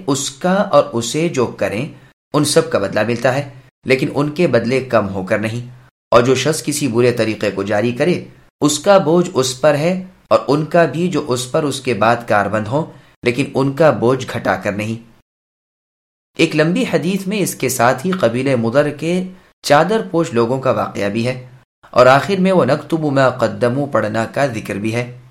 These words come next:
صحیح مسلم شریف کی ایک اور حدیث میں ہے، جب انسان مر جاتا ہے تو اس کے تمام اعمال کٹ جاتے ہیں، مگر تین عمل، علم جس سے نفع حاصل کیا جائے، اور نیک اولاد جو اس کے لیے دعا کرے، اور وہ صدقہ جاریہ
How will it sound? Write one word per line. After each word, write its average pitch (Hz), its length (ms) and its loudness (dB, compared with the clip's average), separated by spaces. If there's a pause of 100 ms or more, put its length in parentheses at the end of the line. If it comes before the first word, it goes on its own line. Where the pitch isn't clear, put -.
(640)
صحیح 165 220 6
مسلم 180 300 0
شریف 202 380 -2
کی 220 80 -6
ایک 196 180 -2
اور 151 240 8
حدیث 131 340 0
میں 156 100 0
ہے، 196 120 0
جب 185 180 0
انسان 127 460 0
مر 117 100 2
جاتا 139 420 2
ہے 180 100 2
تو 170 200 -2
اس 135 120 -6
کے 135 120 -4
تمام 127 560 2
اعمال 110 520 2
کٹ 131 220 0
جاتے 101 280 -6
ہیں، 92 160 -10 (580)
مگر 143 280 6
تین 190 280 0
عمل، 139 320 2 (120)
علم 175 460 2
جس 117 180 -2
سے 113 180 0
نفع 101 260 -2
حاصل 101 300 -2
کیا 123 260 0
جائے، 135 280 0 (440)
اور 95 120 -2
نیک 156 280 2
اولاد 151 360 6
جو 147 120 0
اس 131 120 -4
کے 131 100 -2
لیے 123 220 -2
دعا 104 280 0
کرے، 127 200 -2 (400)
اور 127 140 6
وہ 143 120 2
صدقہ 143 540 4
جاریہ 123 440 2